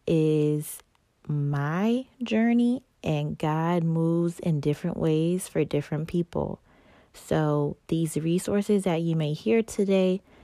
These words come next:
I'm just letting you know that's what helped me, but know that your spiritual walk and your growth journey has to come between you and God, and you're gonna have to ask him, "Lord, please show me what I need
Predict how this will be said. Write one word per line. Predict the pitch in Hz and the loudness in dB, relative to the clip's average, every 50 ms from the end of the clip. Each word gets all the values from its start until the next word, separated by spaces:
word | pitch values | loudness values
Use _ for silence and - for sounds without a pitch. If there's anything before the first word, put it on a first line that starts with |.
| - - | -16 -8
I'm | - 175 | -6 -2
just | 156 160 160 - | 0 0 0 0
letting | - 143 139 147 147 | 0 0 0 0 0
you | 147 147 147 | 0 -2 -2
know | 147 147 147 147 147 143 | -2 -2 -2 -2 -2 -2
that's | 143 151 147 156 - - - | 0 0 0 0 0 -2 -2
what | - 160 143 - | -2 -2 -2 -2
helped | - - - 156 147 147 - - - - | -4 -6 -2 -2 -2 -2 -6 -10 -6 -4
me, | 151 143 143 147 160 180 202 220 285 - _ _ - _ _ _ _ - - | -2 0 0 0 2 2 2 2 0 -4 _ _ -20 _ _ _ _ -10 -8
but | 160 - 170 160 151 147 - - _ _ _ - _ _ _ _ - | -4 0 0 2 2 0 -2 -4 _ _ _ -20 _ _ _ _ -8
know | - - 156 156 165 196 214 208 185 175 | -6 -4 0 0 2 4 6 4 4 4
that | 160 160 147 143 139 139 - - | 2 0 0 0 0 -2 -4 -4
your | 143 147 151 160 170 175 175 180 | -4 -2 0 2 2 2 2 0
spiritual | - - - - 170 170 165 165 165 - - 165 156 147 | -2 -4 -6 -2 0 2 2 2 0 -2 -2 -2 -2 -2
walk | 147 156 156 156 156 151 - | -2 0 0 0 0 0 -2
and | - 151 151 147 | -2 -2 -2 0
your | 147 151 | 0 0
growth | 147 147 - - 143 143 151 165 - - | -2 -2 -4 -2 0 2 2 0 -2 -4
journey | - 180 170 170 170 175 175 175 185 - - - | -4 -2 0 0 2 2 2 0 -2 -4 -8 -8
has | - 175 175 170 - - | -2 0 0 0 0 -2
to | - 165 | -6 -6
come | - - - 175 170 160 151 151 151 - - - - - - - - _ - | -6 -4 -4 -2 0 0 0 -2 -4 -6 -12 -20 -20 -20 -20 -20 -20 _ -4
between | - 165 - - - 175 160 156 151 | -4 -4 -4 -2 -2 0 0 0 0
you | 147 151 156 165 175 | 0 0 2 2 2
and | 185 185 175 | 2 2 2
God, | 180 175 175 165 156 143 - | 2 2 0 0 0 0 -2
and | - 143 143 143 | -2 -2 -2 -2
you're | 147 156 165 | -2 0 0
gonna | 175 175 180 | 2 2 2
have | 185 160 160 160 | 2 2 0 -2
to | - - - | -2 -4 -4
ask | 160 151 151 - - | -4 -4 -4 -4 -4
him, | 165 151 151 | -4 -2 -2
"Lord, | 151 151 151 147 143 143 - _ | -2 0 0 0 -2 -4 -6 _
please | - - 190 190 185 190 | -2 2 2 2 2 0
show | - - 185 170 | 0 0 0 2
me | 165 170 165 156 | 2 2 0 2
what | 151 151 - - | 0 -2 -2 -2
I | 151 151 151 156 | -4 -2 -2 -2
need | 156 156 160 160 156 151 147 147 147 | -2 0 0 0 0 0 -2 -4 -6